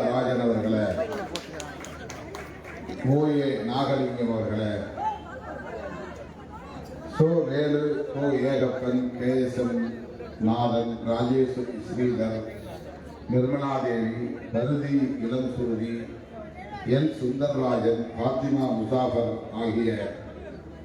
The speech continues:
திராவிட முன்னேற்ற கழகத்தின் முன்னணி பொறுப்பாளர்களே, கூட்டணி கட்சிகளின் மாவட்ட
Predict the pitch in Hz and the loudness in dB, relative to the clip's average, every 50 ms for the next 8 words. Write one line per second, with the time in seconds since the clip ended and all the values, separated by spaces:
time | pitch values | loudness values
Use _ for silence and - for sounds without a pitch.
0 | - - - - 117 117 123 127 131 135 131 120 120 110 113 113 127 135 135 127 | -14 -14 -12 -6 -2 2 4 4 6 4 4 4 4 2 2 2 2 2 0 0
1 | - 127 120 117 120 113 117 110 110 107 - 110 107 107 107 104 101 104 - - | 0 0 0 2 2 2 2 2 2 0 0 -2 0 0 0 0 -2 -4 -6 -8
2 | - - - 113 117 123 131 131 123 120 117 110 104 98 98 95 - - - - | -10 -6 0 0 2 2 2 2 2 4 4 2 2 0 -4 -8 -10 -10 -4 2
3 | 120 120 123 117 - 113 107 107 107 104 - 98 104 - - - - - - - | 4 4 4 4 2 2 -2 0 0 -2 -4 -4 -6 -6 -6 -8 -10 -12 -12 -14
4 | - - - - - - - - 807 762 740 698 679 - - - - - - - | -14 -14 -16 -16 -16 -16 -16 -18 -16 -16 -16 -16 -16 -14 -16 -16 -16 -16 -16 -16
5 | - - - - - - - - - - - - - 160 180 175 180 180 165 170 | -14 -14 -12 -12 -12 -12 -12 -14 -14 -14 -8 2 4 6 6 6 4 4 4 4
6 | 165 - 165 - - 160 147 147 151 147 143 135 127 127 143 143 143 143 - 143 | 4 4 2 2 2 2 4 4 4 4 2 2 2 2 4 4 4 2 2 0